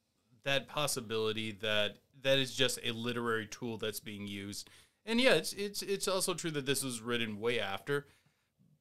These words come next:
But at the same time, like, I always get stuck on the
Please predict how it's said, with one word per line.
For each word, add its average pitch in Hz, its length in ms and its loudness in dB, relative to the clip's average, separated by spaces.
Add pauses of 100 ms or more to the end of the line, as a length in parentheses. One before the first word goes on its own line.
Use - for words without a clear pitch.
(160)
But 220 480 2 (100)
at 208 120 -8
the 214 80 -6
same 226 220 0
time, 220 220 4
like, 208 180 4
I 208 40 2
always 240 280 0
get 226 160 -2
stuck 202 220 0
on 185 160 0
the 143 240 2